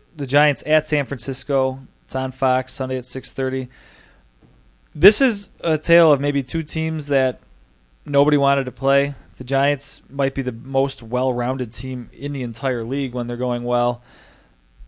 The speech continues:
That said, I'm gonna take San Francisco at home. Uh, they just, they kinda,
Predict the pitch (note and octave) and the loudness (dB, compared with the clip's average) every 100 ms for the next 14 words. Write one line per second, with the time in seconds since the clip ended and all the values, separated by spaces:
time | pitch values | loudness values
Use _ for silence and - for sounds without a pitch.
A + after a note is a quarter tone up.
0 | - G#3+ E3 - E3+ E3 E3+ E3+ E3+ D#3 | -4 2 4 8 8 8 4 0 0 0
1 | D#3+ D3 C#3 - C#3 C#3 B2+ C3 B2 A#2+ | 0 -2 -2 -4 -4 0 4 4 2 0
2 | C3 C3 B2+ B2+ - B2+ B2 B2 C3+ C#3+ | 0 0 -2 -6 -8 -4 -4 -2 -2 -2
3 | - _ _ _ _ - C3+ D3 D3+ C#3+ | -6 _ _ _ _ -8 -4 2 2 2